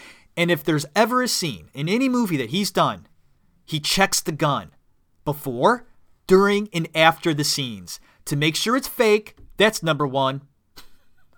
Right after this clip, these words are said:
And to make sure that it's just safe. Well, they did this scene where Sean Penn has the gun and he's pointing it towards Chris. Fake gun and all. So,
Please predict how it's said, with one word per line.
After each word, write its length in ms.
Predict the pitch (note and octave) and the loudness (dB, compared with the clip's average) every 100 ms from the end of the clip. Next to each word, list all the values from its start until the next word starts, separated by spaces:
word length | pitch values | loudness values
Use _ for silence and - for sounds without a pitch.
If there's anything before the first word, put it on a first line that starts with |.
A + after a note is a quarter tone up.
| _ _ _ _ _ - - F#3+ | _ _ _ _ _ -20 -20 -10
And 140 | E3+ E3 | -4 -2
to 100 | E3 | 2
make 240 | E3+ A#3+ | 4 4
sure 400 | - A3 G#3 G#3+ | 2 2 4 4
that 220 | F3 F3+ F3+ | 2 0 0
it's 240 | F3 - | -2 -2
just 240 | C4 B3 | -2 -2
safe. 500 | - G#2+ - - - - _ _ _ _ - - _ _ _ _ _ _ _ _ _ _ _ _ _ _ _ _ _ _ | -4 -6 -14 -20 -20 -20 _ _ _ _ -20 -20 _ _ _ _ _ _ _ _ _ _ _ _ _ _ _ _ _ _
Well, 100 | F3+ | 6
they 100 | G3 | 8
did 200 | F#3+ A#3 | 6 2
this 160 | G#3 - | 2 0
scene 380 | F3+ C#3 F#2 - _ _ - | -2 -4 -8 -18 _ _ -4
where 120 | D3 | -4
Sean 320 | - G3 G#3+ | 4 4 4
Penn 320 | - F3+ F3 | 2 0 0
has 240 | E3 E3+ D#3 | 0 -2 -2
the 60 | |
gun 440 | D3+ D3 D3+ D3+ - _ _ _ _ _ - | -2 0 0 -4 -10 _ _ _ _ _ -6
and 140 | D3+ | -4
he's 140 | E3 | -2
pointing 420 | D3+ - G3 G#3 G3+ | 4 6 8 4 0
it 160 | G3 | -4
towards 340 | - F3 D#3+ - | -2 0 0 -6
Chris. 600 | - A#2+ E2 - - - _ _ | -10 -10 -10 -12 -12 -16 _ _
Fake 420 | - F#3 F3 - | 0 2 2 2
gun 220 | E3+ E3+ | 0 2
and 140 | D#3+ | 0
all. 340 | C3 G2+ E2 - | -4 -4 -10 -12
So, 440 | - E3+ D#3 D3 | -2 2 4 2